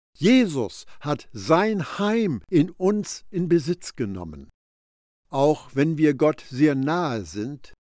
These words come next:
so eng, dass er in uns und wir in ihm sind, gibt es Zeiten, in denen wir ihm noch näher rücken,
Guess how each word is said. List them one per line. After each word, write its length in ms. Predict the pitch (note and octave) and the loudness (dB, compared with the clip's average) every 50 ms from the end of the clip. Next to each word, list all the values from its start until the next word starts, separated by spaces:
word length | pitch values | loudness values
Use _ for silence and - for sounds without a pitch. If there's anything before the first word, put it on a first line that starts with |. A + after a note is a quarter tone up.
| _ _ - | _ _ -16
so 360 | - G2+ A#2 E3+ G#3 A#3+ - | 0 6 8 10 10 8 6
eng, 440 | - - F3+ D3 D3+ C#3+ C#3 C#3 C3 - - - - - - | -2 -4 -2 -2 0 0 -2 -4 -6 -10 -16 -18 -18 -4 0
dass 240 | E3 D3+ C#3+ C#3 - | 2 2 2 0 -6
er 420 | - A#3 E3+ D3+ C#3+ - - - | -8 -4 -2 -2 -2 -4 -6 -6
in 280 | G#3 G#3 A3 A3 B3+ G3 | -4 -2 -2 -2 -4 -6
uns 380 | D#3 - D#3 E3 D#3+ - - G3+ | -6 -4 -4 -4 -4 -6 -8 -8
und 360 | - C#3 B2+ B2 - - - | -8 -8 -8 -8 -10 -12 -12
wir 300 | C3+ C#3 D#3+ F#3 G3+ - | -8 -2 2 2 2 2
in 260 | E3 C#3 C3+ F3 - - | 0 -6 -8 -8 -10 -10
ihm 340 | - F3+ F#3+ F3 E3+ C#3+ G#2 | -8 -6 -6 -6 -6 -6 -6
sind, 480 | E2+ G2+ A2 A#2+ D3 E3 - - - - _ _ _ _ | -6 -6 -4 -4 -6 -8 -12 -16 -20 -20 _ _ _ _
gibt 340 | - F#3+ G3+ - - - - | -6 -6 -6 -6 -6 -4 -2
es 200 | G3+ F3+ - - - - | -2 -2 -2 -6 -14 -14
Zeiten, 800 | - - - B2+ B2+ C3 C#3 D3 - - - D3 C#3+ D3 C#3+ - _ _ _ | -10 -6 -4 0 0 2 0 0 -2 -6 -8 -6 -6 -8 -10 -14 _ _ _
in 320 | - C#3+ C3 C#3+ B2+ A2 G#2 | -4 -4 -2 -2 -4 0 6
denen 460 | C#3 D3+ F3 G#3 F#3+ F#3 F3 E3+ F3+ - | 8 8 8 8 6 2 0 0 -2 -2
wir 220 | B2+ C3 D#3 G3 | 2 4 4 4
ihm 140 | G3 D#3+ E3 | 4 0 -4
noch 320 | D#3+ E3 D#3 - - - | -2 -2 -2 -2 -4 -8
näher 640 | - A#2 A2 B2 C#3 D3 E3 D#3+ C#3+ A#2 G2+ F2 E2 | -10 -6 -4 0 2 2 4 4 2 0 -2 -4 -4
rücken, 440 | A#2+ A#2 - - B2 A2+ A#2+ B2+ | -6 -6 -4 -4 -4 -4 -4 -6